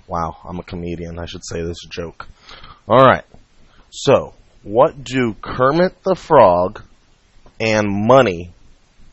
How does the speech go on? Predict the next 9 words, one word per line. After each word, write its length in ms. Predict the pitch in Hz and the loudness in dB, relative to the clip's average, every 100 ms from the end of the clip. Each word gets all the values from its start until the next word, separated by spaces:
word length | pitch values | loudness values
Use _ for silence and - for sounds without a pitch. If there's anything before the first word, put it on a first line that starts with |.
| _ | _
have 200 | 107 95 | -2 -2
in 100 | 92 | -2
common? 440 | 92 95 85 78 - _ _ _ _ _ _ _ _ _ - | -6 -8 -8 -16 -20 _ _ _ _ _ _ _ _ _ -18
I'll 80 | 95 | -14
give 180 | 92 | -12
you 80 | 85 | -12
all 120 | 82 | -12
a 40 | - | -12
second. 380 | - 90 113 | -12 -14 -14